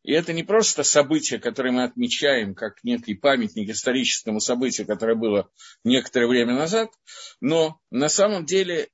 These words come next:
событие, которое произошло, событие, которое раскрывает нам суть того, что происходило в это время. И суть событий Хануки и Пурим — это даже не история того, что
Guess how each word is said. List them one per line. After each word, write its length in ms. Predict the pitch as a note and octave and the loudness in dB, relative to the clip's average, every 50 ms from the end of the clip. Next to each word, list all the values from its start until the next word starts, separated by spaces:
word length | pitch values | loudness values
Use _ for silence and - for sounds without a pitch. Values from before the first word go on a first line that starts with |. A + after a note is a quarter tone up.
| _ _ | _ _
событие, 580 | - - - D3+ C#3+ C#3 E3 F3+ E3+ - C3 A2 | -8 -2 2 2 2 2 0 -2 -2 -2 -4 -4
которое 340 | - B2 G#2+ C3 B2+ B2+ A2+ | -4 -4 -4 -2 -2 -2 -2
произошло, 560 | B2 C3 B2+ A#2+ C3+ C#3 C#3 - - G#3+ G#3 | -2 -2 -2 0 0 -2 -2 0 0 0 0
событие, 480 | - - D3 D3 F3 F#3 F#3 - C#3+ | 0 0 0 0 -2 -4 -4 -4 -4
которое 300 | C3 C#3+ B2 D3 C3+ C3+ | -4 -4 -4 -2 -2 -2
раскрывает 580 | B2 B2 - - - C3+ C#3 D3 C#3+ D3+ C#3+ G#2+ | -2 -2 -4 -4 -2 0 2 4 4 4 2 2
нам 160 | A#2+ B2 B2 | 0 -2 -2
суть 460 | B2 - - D#3+ C#3+ - - - - _ _ _ _ _ _ _ _ - | -2 -2 -4 -4 -4 -4 -6 -8 -10 _ _ _ _ _ _ _ _ 2
того, 180 | B2 B2+ C#3+ | 2 4 4
что 200 | C#3 - - B2+ | 2 0 0 -4
происходило 640 | F#2+ A2+ A#2 A2+ - - - B2+ A#2+ C#3 C#3+ B2 A2+ | -2 -2 -2 -4 -4 -4 -4 -4 -2 -2 0 0 0
в 40 | A2 | 0
это 160 | A2 G#2 A2+ | 0 -2 -4
время. 400 | G#2 G2+ G2 F2+ F#2 A2 A#2+ B2+ - _ _ - - - - - _ | -6 -4 -4 -6 -6 -6 -8 -10 -12 _ _ -20 -20 -20 -20 -20 _
И 160 | - - C3 B2 | -4 0 0 0
суть 500 | - - G#3+ A#3+ A#3+ - - - - - _ _ _ _ _ _ | 2 0 0 0 -2 -2 -2 -4 -6 -8 _ _ _ _ _ _
событий 520 | - - - D3+ C#3+ F3+ F3+ F3 - D#3 | -4 0 2 2 2 2 0 0 -2 -4
Хануки 440 | - - E3+ D#3+ D3 C3 A#2+ - B2+ | -2 2 2 2 2 0 -2 -4 -4
и 60 | A#2+ | -6
Пурим — 480 | A2+ - F#3 G3+ F#3 D3+ C#3+ E3+ E3+ - - - - - - _ _ _ | -4 -2 -2 -2 0 -2 -2 -6 -10 -16 -20 -20 -20 -20 -20 _ _ _
это 500 | C3+ D#3 E3 - E3+ D#3+ D#3 C#3+ - - - | 2 2 4 4 4 4 6 6 4 2 0
даже 360 | A#2 C3 D3+ E3 D3+ D#3+ D#3+ | 0 2 2 4 2 2 -2
не 240 | D3+ D3+ D3+ D3+ D3 | -2 -4 -4 -6 -4
история 480 | C#3+ - - - G#3+ A3+ A3+ F#3 D3+ | -4 -4 0 4 6 6 6 6 6
того, 300 | C3+ - C#3+ C3 C3 B2+ | 4 4 2 2 2 2
что 560 | A#2 - - - A2+ G#2+ G#2+ G#2+ G2+ F2 - | -2 -2 -2 -2 0 2 2 2 0 0 -4